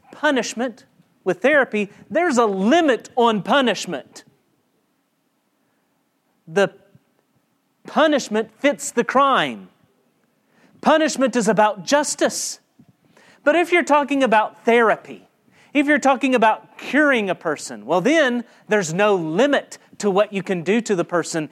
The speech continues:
in the name of good because it will change them and make them better. Do you see how scary this is?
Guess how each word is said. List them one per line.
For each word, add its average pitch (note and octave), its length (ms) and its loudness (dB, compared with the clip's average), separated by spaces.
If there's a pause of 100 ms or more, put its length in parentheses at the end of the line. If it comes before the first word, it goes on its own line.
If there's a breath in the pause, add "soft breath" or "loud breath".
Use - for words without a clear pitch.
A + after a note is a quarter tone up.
(120 soft breath)
in F#3+ 160 -2
the F#3+ 80 0
name F#3 240 0
of D#3 160 -6
good B3+ 320 0
because G3 280 -6
it B3 80 -6
will A#3+ 180 -2
change D#4 580 -4
them F3+ 180 -4
and E3+ 100 -4
make G3 180 -2
them G3 140 -2
better. A#3+ 260 2
Do D3 80 -10
you D#3+ 60 -8
see D4+ 220 0
how A#3 120 4
scary C#4 420 0
this A#2+ 220 -10
is? - 320 -18